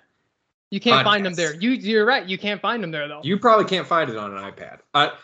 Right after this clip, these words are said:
Speaker 2: do iPods still exist? Can you
Speaker 1: Probably.
Speaker 2: get just, like, a regular
Speaker 1: Yeah, I would think so.
Speaker 2: iPod? Interesting. Uh,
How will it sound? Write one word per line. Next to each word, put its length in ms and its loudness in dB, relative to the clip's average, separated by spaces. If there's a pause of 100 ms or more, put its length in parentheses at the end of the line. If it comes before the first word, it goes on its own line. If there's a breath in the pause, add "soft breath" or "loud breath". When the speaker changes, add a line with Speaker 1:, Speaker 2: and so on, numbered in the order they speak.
(100)
Speaker 2:
do 120 -2
iPods 520 0
still 260 -4
exist? 440 -8 (480)
Can 100 -8
you 60 0
Speaker 1:
Probably. 460 2
Speaker 2:
get 100 -12
just, 160 -12
like, 160 -2
a 40 -6
regular 760 -2 (360)
Speaker 1:
Yeah, 320 -2
I 60 2
would 160 -2
think 180 -4
so. 360 -8 (100)
Speaker 2:
iPod? 340 -16 (160)
Interesting. 400 -20 (420 soft breath)
Uh, 220 2